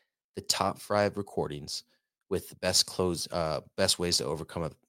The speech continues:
that objection. Then they get to listen to it. They get to see the transcribed notes on it,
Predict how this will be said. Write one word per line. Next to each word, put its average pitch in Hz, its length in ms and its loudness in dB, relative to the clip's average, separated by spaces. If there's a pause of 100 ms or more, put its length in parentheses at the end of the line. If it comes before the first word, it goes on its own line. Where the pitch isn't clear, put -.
that 85 140 -2
objection. 78 360 -2
Then 85 80 -2
they 87 60 0
get 85 140 -4
to 82 80 -2
listen 95 300 2
to - 140 0
it. 113 180 2 (320)
They 95 80 -6
get 90 120 -2
to - 60 4
see - 120 4
the - 80 -6
transcribed 95 580 0
notes 104 300 2
on 117 160 4
it, 113 180 -2